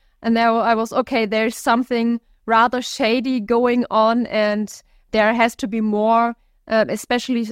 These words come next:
since everyone, like, like Lando and G'Kar, answered this question at some point, which kind of felt strange because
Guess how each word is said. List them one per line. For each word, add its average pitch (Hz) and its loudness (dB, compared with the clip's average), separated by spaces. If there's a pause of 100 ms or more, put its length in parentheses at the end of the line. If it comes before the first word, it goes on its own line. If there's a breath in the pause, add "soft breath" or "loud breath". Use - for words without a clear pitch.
since 233 -2 (280)
everyone, 233 0 (340)
like, 208 -2
like 196 -4
Lando 226 0
and 226 -4
G'Kar, 220 -2 (840)
answered 240 0
this 214 -8
question - -4
at 208 -8 (200)
some 208 -2
point, 190 -4 (440)
which - -4 (120)
kind 233 0
of 226 -6
felt 220 0 (400)
strange 233 -2
because 220 0